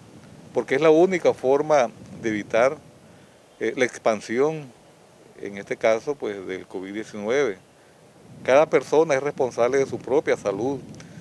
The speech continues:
del autocuido. Como se dice también, eh, la responsabilidad, la salud, en este caso, está en nuestras manos.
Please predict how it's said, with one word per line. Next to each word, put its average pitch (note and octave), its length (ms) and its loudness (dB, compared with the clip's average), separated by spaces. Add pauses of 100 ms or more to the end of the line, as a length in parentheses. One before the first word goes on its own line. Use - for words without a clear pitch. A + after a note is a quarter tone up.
(300)
del A2+ 160 2
autocuido. G#2+ 760 -2 (340)
Como A2 260 0
se G#2 180 -2
dice C#3 300 -4
también, C#3+ 580 -2 (680)
eh, G#2+ 440 2 (340)
la B2 120 4
responsabilidad, A#2+ 1000 2 (320)
la A2+ 100 2
salud, A#2+ 500 0
en A#2 140 -6
este C3 200 -4
caso, D3+ 280 0
está G#2+ 160 -2
en B2+ 100 -4
nuestras C#3+ 280 -4
manos. C3+ 500 -2